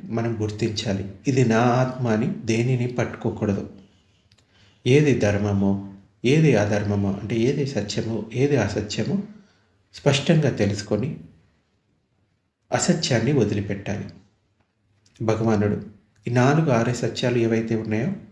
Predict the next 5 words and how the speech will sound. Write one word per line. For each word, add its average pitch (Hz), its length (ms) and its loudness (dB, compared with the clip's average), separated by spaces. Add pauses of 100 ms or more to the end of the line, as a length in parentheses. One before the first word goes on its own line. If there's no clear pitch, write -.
(200)
అవి 156 180 4
సత్యాలు. 104 500 -2 (1300)
పటిచ్చ 147 220 2
సముపాదం 127 800 -2
సత్యం. - 400 -8